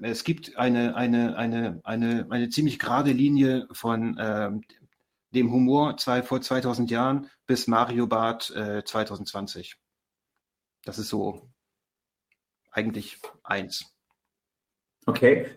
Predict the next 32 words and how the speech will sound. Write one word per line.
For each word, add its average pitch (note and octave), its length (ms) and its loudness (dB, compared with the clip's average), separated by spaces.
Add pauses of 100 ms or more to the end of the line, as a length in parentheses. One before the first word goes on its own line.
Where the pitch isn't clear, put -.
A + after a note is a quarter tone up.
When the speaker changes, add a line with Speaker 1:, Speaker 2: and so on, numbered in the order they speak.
Speaker 2:
aber C3+ 140 10
beschreib E3+ 340 4
doch E3 100 8
mal B2 100 8
die A2+ 100 8
gerade G#2 240 4
Linie. G#2 340 2
Geht's C3 240 2
immer C3+ 340 8
um, B2+ 420 8
äh, A2+ 420 6 (200)
die - 60 -6
Freundin B2+ 440 8
oder G2 200 8
was? C3 180 2
Mario A2 240 6
Barth A2+ 200 6
hätte A#2 120 4
doch A2 80 -4
mal A2+ 160 6
über A2 160 8
seine G#2+ 180 6
Freundin, A2 360 6
zumindest G#2+ 340 6
vor A2 140 4
zehn A2 240 6
Jahren, A2 320 8
als F#2+ 100 -2
ich - 60 -16
das - 80 -18
letzte A2 260 4
Mal F#2+ 300 -2